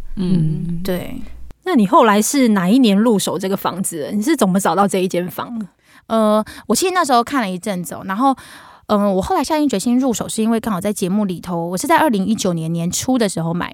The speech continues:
Speaker 2: 的，然后我记得我那时候在做节目，在二零一八年下半年的时候，他们说，呃，当时呢，除了是市场上有很多的新建案等待要去化，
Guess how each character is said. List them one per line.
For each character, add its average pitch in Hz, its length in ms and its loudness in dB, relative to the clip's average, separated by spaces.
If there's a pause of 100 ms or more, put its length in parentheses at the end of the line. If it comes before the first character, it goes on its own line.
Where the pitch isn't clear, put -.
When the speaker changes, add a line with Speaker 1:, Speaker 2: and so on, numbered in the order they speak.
Speaker 2:
的， - 100 -16 (440)
然 202 120 2
后 247 120 4
我 208 100 2
记 202 80 -2
得 220 60 2
我 - 20 0
那 214 140 0
时 214 80 0
候 202 40 2
在 202 80 2
做 214 160 -2
节 185 160 -4
目， 180 160 -4
在 190 140 -4
二 208 140 0
零 185 120 -4
一 180 140 -8
八 180 320 0
年 175 240 -6
下 226 400 0
半 190 320 0
年 160 160 -10
的 160 100 -10
时 160 160 -10
候， 185 220 -2 (420)
他 254 120 2
们 247 120 4
说， 214 480 2 (220)
呃， 185 240 0
当 240 300 2
时 185 260 -4
呢， 175 420 -2
除 - 140 -4
了 202 160 2
是 202 400 0
市 208 180 -6
场 196 160 -4
上 202 220 -2
有 175 160 -2
很 160 240 -8
多 190 180 -2
的 180 300 0 (240)
新 285 380 4
建 262 260 2
案 214 320 -2 (240)
等 185 160 0
待 214 140 2
要 214 120 4
去 208 280 -2
化， - 280 2